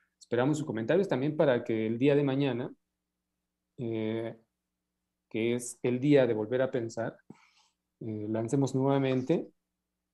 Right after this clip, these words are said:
la posibilidad de pensar la sociedad de la queja, ¿no? Y colegas, pues ya estamos sobre el tiempo, que aquí es donde extraño,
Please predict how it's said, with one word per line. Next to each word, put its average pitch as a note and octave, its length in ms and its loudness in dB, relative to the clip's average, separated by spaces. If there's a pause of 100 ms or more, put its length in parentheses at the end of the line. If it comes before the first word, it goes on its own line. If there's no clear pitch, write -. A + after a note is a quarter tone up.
(280)
la F#3 520 10
posibilidad C#3 480 2
de C#3 80 4
pensar D#3 540 -4 (720)
la A#2+ 220 6
sociedad B2 640 2 (160)
de G#2+ 200 -6
la F#2+ 160 -8 (100)
queja, - 340 -4 (1120)
¿no? A#2 260 -8 (260)
Y A#2 280 -6
colegas, C3+ 420 0
pues G#2+ 160 -8
ya A#2+ 60 4
estamos B2+ 340 -4
sobre G#2 360 -2
el G2 240 -12
tiempo, F3+ 880 6 (440)
que G2+ 100 -8
aquí C3 200 -2
es C#3+ 80 2
donde C3+ 220 0
extraño, A#2+ 680 -4